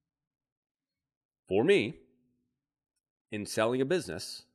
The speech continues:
I have to step back and, and go,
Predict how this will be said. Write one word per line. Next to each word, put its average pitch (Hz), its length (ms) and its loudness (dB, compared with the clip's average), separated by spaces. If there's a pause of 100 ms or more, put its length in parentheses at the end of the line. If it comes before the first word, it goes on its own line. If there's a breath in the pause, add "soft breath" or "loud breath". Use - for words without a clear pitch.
(1500)
I 107 120 0
have 135 140 0
to 117 80 -10
step - 360 0
back 123 260 2
and, 95 280 -4 (800)
and 104 160 -4
go, 104 380 4